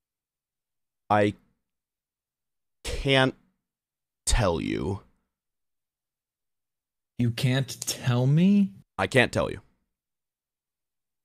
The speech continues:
Speaker 2: You can't tell me?
Speaker 1: Yeah, I can't,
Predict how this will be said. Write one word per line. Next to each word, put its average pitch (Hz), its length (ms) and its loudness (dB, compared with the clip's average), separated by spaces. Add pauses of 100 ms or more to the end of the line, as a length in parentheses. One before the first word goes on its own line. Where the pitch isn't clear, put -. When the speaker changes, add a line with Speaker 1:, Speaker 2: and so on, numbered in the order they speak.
(420)
Speaker 2:
You 135 160 2
can't 180 480 0
tell 160 320 0
me? 87 300 0 (260)
Speaker 1:
Yeah, 80 180 0
I 60 100 -2
can't, 90 320 -2